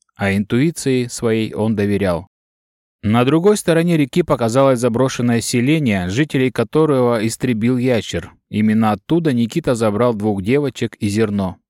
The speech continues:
Дальше же пошли земли вовсе незнакомые. Леса чередовались с лугами, даже болото пришлось обходить.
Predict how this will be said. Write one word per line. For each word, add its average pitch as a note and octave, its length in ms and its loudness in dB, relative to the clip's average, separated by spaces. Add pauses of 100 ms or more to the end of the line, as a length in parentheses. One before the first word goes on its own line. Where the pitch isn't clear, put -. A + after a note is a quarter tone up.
(200)
Дальше F3+ 480 0
же D#3+ 200 -2
пошли B2 360 -4
земли C3 380 -2
вовсе A#2+ 400 -2
незнакомые. G#2+ 840 -2 (800)
Леса A2+ 460 2
чередовались A#2 680 0
с - 140 -6
лугами, C3+ 560 0 (120)
даже A#2 320 0
болото A#2+ 460 0
пришлось A#2 480 -4
обходить. G2+ 600 -2